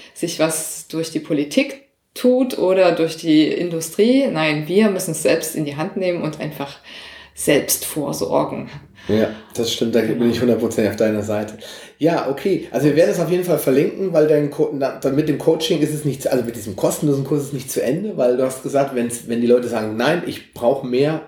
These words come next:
Speaker 2: Wildfit“, dann habt ihr ja auch diese Challenge, die die Leute buchen können bei euch, ne?
Speaker 1: Genau. Und für die Challenge kann ich anbieten, fünfzehn Prozent Rabatt für alle, die das jetzt hier hören.
Speaker 2: Okay,
Speaker 1: Okay.
Speaker 2: super.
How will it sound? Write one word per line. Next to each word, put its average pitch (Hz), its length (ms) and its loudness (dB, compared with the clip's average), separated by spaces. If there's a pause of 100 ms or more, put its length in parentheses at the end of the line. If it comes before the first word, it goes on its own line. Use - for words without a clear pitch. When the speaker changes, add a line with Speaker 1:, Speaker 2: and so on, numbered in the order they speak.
Speaker 2:
Wildfit“, 151 600 0 (360)
dann 120 380 -2
habt - 200 -4
ihr 131 80 6
ja 113 120 6
auch - 140 2
diese 110 240 -8
Challenge, 117 360 2 (140)
die 110 80 -6
die 113 120 -2
Leute 104 240 2
buchen 104 300 -4
können 92 220 -6
bei 85 60 -8
euch, 82 260 -8
ne? 131 140 -8 (380)
Speaker 1:
Genau. 147 540 -2
Und 170 280 -4
für - 180 -4
die 170 160 -4
Challenge 226 440 4 (140)
kann 180 140 -6
ich 170 160 -6
anbieten, 175 720 -2
fünfzehn 175 640 -2
Prozent 156 520 -4
Rabatt 156 360 -2
für - 220 -6
alle, 156 240 -2
die 151 200 -4
das - 320 -6
jetzt - 200 -6
hier 151 160 -2 (100)
hören. 147 340 0 (460)
Speaker 2:
Okay, 123 100 2 (260)
Speaker 1:
Okay. 143 40 6
Speaker 2:
super. 147 500 2